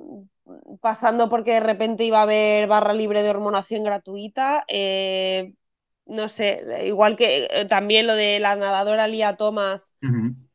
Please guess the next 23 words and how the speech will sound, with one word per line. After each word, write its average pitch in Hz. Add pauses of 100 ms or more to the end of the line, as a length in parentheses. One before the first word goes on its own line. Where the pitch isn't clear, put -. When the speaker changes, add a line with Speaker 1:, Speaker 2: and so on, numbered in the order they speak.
(120)
Speaker 1:
mm, 208
que 220
de 214
repente, 214
¿no? 240
Eh, 226
había, 202
digamos, 202
sus 214
compañeras 208
se 226
habían 214
aliado 214
para 214
quejarse 220
porque 208
esta 214
persona, 214
esta, 208
esta 214
chica, 220
esta 214
nadadora, 214